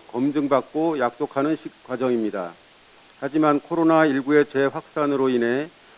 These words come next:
군-, 국민께 제대로 설명하고 알릴 수 있는 기회가 제한되고 있습니다. 이에 더불어민주당 초선 의원 모임인 더민초에서는 민주당 대선 후보들을 개인별로 초청하여 정치 철학과 비전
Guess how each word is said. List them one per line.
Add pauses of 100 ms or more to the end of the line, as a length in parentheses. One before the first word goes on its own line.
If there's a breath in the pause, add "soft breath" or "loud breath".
(160 loud breath)
군-, (160)
국민께
제대로
설명하고
알릴
수
있는
기회가 (400 loud breath)
제한되고
있습니다. (1000)
이에
더불어민주당
초선
의원
모임인
더민초에서는 (400 loud breath)
민주당
대선
후보들을
개인별로
초청하여 (560 loud breath)
정치
철학과
비전